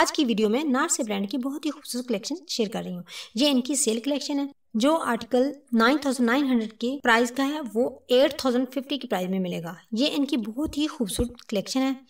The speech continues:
वीडियो को फुल वॉच करिएगा। फर्स्ट आर्टिकल ब्लैक कलर में है।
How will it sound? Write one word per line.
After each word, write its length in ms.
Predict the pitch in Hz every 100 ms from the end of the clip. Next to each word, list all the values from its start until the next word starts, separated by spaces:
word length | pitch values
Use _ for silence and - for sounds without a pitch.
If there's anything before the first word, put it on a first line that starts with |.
| - - -
वीडियो 180 | 285 294
को 120 | 220
फुल 220 | 226 269
वॉच 180 | 269 277
करिएगा। 400 | 277 269 269 262 262 _ _ _ -
फर्स्ट 300 | 277 311 339
आर्टिकल 420 | 330 220 220 247 254 240
ब्लैक 220 | 220 240
कलर 160 | 302 269
में 120 |
है। 80 | 277